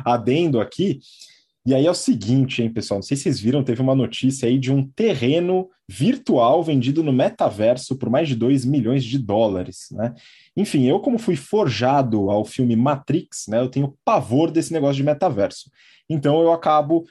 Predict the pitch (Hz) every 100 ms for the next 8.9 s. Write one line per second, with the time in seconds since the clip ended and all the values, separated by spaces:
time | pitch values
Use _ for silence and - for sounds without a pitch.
0 | _ _ 165 156 120 135 147 123 127 135
1 | - 143 139 - - 233 - - 135 135
2 | 196 139 113 131 107 110 120 117 110 104
3 | 107 107 107 107 - 123 113 - 110 -
4 | - 117 117 - 107 107 127 123 135 131
5 | 123 113 123 123 117 117 107 117 131 117
6 | 113 120 113 107 110 120 - 135 101 113
7 | 120 131 139 113 113 127 120 127 123 123
8 | 139 160 120 95 - 113 139 143